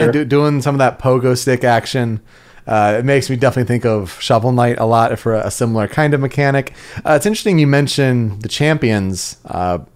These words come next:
I, I would like to see them as assist trophies, but I think if we're talking Link being Breath of the Wild Link, I would certainly like to see their powers kind of manifested in his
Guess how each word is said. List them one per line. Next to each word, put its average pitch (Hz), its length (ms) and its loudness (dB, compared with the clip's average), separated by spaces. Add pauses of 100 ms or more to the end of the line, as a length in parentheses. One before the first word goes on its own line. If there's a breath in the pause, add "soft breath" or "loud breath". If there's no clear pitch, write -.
(640 soft breath)
I, 107 200 0
I 160 40 4
would 170 140 2
like 170 140 2
to 160 80 -6
see 175 160 -2
them 170 180 0
as 170 160 0
assist 160 340 -6
trophies, 156 400 0
but 131 120 2
I 120 100 2
think 175 340 -2
if 139 180 -2
we're 135 100 0
talking 147 640 -2 (540 soft breath)
Link 151 500 0 (140)
being 127 400 0
Breath 113 360 0
of 110 100 -6
the 101 100 0
Wild 139 680 0
Link, 160 460 -2 (480 soft breath)
I 131 80 2
would 143 200 0
certainly 165 320 -2
like 135 240 0
to - 80 -14
see 117 300 -2
their 117 220 2
powers 110 320 2
kind 107 180 -4
of 98 60 -4
manifested 98 560 -2
in 90 160 -2
his 90 460 -4